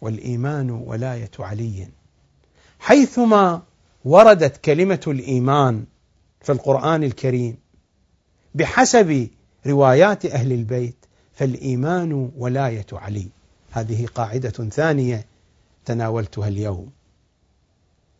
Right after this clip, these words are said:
طبعًا الذين لا خبرة لهم بروايات أهل البيت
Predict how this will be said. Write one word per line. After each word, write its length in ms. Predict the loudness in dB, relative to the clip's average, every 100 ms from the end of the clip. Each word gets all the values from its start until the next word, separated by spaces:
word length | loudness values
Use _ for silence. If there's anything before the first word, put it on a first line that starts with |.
| _ _ _ _ _ _ _ _ _ _ _ _ _ _ _ _ 2
طبعًا 420 | 4 6 2 2
الذين 440 | 2 4 4 4
لا 160 | 4 4
خبرة 360 | 2 2 2 2
لهم 380 | 2 2 0 0
بروايات 640 | 2 6 8 8 6 4
أهل 260 | 0 0 0
البيت 520 | 0 4 4 2 -4